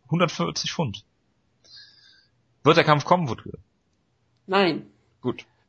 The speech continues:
Speaker 2: Also nicht, nicht, nicht in Catchweight. Das, das glaube ich langsam nicht mehr. Ich glaube, da, da, ähm, ist Ronda Rousey jetzt einfach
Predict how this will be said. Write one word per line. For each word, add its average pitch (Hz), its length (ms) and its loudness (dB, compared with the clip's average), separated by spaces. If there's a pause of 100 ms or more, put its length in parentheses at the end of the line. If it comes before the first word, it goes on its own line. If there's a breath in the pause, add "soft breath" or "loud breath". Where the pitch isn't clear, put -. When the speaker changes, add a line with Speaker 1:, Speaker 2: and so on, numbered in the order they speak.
(180)
Speaker 2:
Also 196 200 6
nicht, 254 340 2
nicht, 220 320 0
nicht 226 220 0
in 220 80 0
Catchweight. 185 400 -2
Das, 147 160 -10
das 196 160 -2
glaube 208 220 2
ich 208 60 -2
langsam 202 260 0
nicht 202 160 -6
mehr. 208 100 -2
Ich 202 80 -4
glaube, 175 200 0
da, - 180 -4
da, 170 500 6
ähm, 165 220 0
ist 165 120 -6
Ronda 165 180 0
Rousey 160 320 4
jetzt 156 200 -2
einfach 151 320 -4